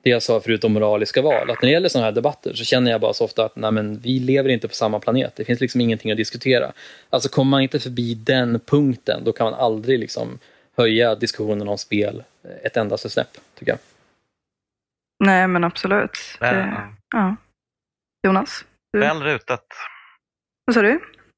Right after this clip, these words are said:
Speaker 3: Jag kan bara, jag kan bara, jag kan bara instämma.
Speaker 1: Du, du
Speaker 3: Eh,
Speaker 1: tänker på det jag sa om Far Cry tre nu, eller?
Speaker 3: eh, ja, visst, eh, vi
Speaker 1: Eller
Speaker 3: borde
Speaker 1: lite, lite av
Speaker 3: förbjuda
Speaker 1: båda, kanske?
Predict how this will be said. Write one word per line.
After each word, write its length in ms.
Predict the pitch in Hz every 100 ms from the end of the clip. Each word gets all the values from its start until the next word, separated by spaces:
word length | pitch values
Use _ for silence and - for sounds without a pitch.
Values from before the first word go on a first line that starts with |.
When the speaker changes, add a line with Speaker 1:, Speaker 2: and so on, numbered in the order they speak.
| -
Speaker 3:
Jag 200 | 127 135
kan 140 | - 139
bara, 200 | 127 110
jag 140 | 117
kan 140 | - 143
bara, 80 |
jag 100 | 123
kan 120 | - 151
bara 80 | 151
instämma. 420 | 127 113 110 123 113 -
Speaker 1:
Du, 120 | 147 143
du 160 | 107
Speaker 3:
Eh, 80 | 98
Speaker 1:
tänker 220 | 151 131
på 80 | -
det 80 | 123
jag 80 | 123
sa 120 | 127
om 60 | 113
Far 140 | 117
Cry 140 | 120 113
tre 160 | 127
nu, 60 | 110
eller? 180 | 90 127 _ _ _ _ _ _ _ _ -
Speaker 3:
eh, 520 | 113 117 117 113 104 85 65 - 67 85 98
ja, 320 | 123 123 123
visst, 420 | 117 120 - -
eh, 60 | 98
vi 360 | 98 95 90 101
Speaker 1:
Eller 160 | 139 139
Speaker 3:
borde 160 | 104 131
Speaker 1:
lite, 120 | 139
lite 180 | 139 135
av 40 |
Speaker 3:
förbjuda 180 | 135 131
Speaker 1:
båda, 100 | 135
kanske? 260 | 113 107